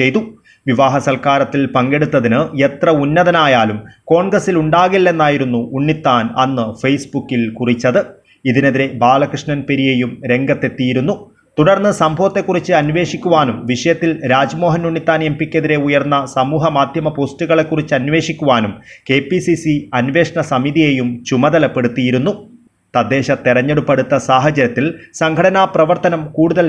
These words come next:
ശക്തമാക്കുന്നതിനാണ് രാജൻ പെരിയ ഉൾപ്പെടെയുള്ള നേതാക്കളെ ഇപ്പോൾ പാർട്ടിയിൽ തിരിച്ചെടുത്തിരിക്കുന്നതെന്നാണ്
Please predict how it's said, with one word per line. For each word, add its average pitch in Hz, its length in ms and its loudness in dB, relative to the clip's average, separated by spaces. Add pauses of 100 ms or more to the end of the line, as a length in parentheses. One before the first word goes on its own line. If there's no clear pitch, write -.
ശക്തമാക്കുന്നതിനാണ് 180 1000 2 (420)
രാജൻ 147 400 0
പെരിയ 156 300 4
ഉൾപ്പെടെയുള്ള 139 520 2 (100)
നേതാക്കളെ 135 560 2 (200)
ഇപ്പോൾ 127 260 2 (240)
പാർട്ടിയിൽ 139 480 2 (200)
തിരിച്ചെടുത്തിരിക്കുന്നതെന്നാണ് 139 1300 0